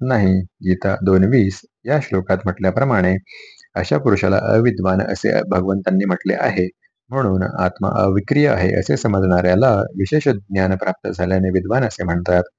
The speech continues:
अशा ज्ञानवंतांना आणि मोक्षाची इच्छा करणाऱ्यांना कर्मसन्यासाचा अधिकार प्राप्त होतो. कर्मसन्यास करावयाचा तर तो अशा ज्ञानी पुरुषांनीच केला पाहिजे. म्हणून भगवंतांनी ज्ञानवाणी, ज्ञानवान आणि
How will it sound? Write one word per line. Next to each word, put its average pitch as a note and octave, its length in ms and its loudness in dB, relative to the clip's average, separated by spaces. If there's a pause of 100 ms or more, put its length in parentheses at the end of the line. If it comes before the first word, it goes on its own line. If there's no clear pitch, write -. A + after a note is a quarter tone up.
(300)
अशा A2 280 -4
ज्ञानवंतांना F#2+ 760 2 (260)
आणि F#2+ 180 -2
मोक्षाची F#2+ 460 -2
इच्छा G2 240 -4
करणाऱ्यांना F#2 680 0 (440)
कर्मसन्यासाचा G2+ 840 -2
अधिकार F#2 320 0
प्राप्त F#2+ 340 -4
होतो. F#2+ 380 0 (420)
कर्मसन्यास G#2 720 0 (1120)
करावयाचा F#2+ 720 0 (140)
तर C3+ 140 4
तो - 240 -2
अशा A#2 180 0
ज्ञानी G2+ 280 2
पुरुषांनीच G2 560 0
केला F#2+ 300 2 (140)
पाहिजे. F#2+ 380 4 (380)
म्हणून G#2+ 300 2 (400)
भगवंतांनी G#2 600 0
ज्ञानवाणी, G2 640 2 (280)
ज्ञानवान G2 600 0 (360)
आणि G2 320 0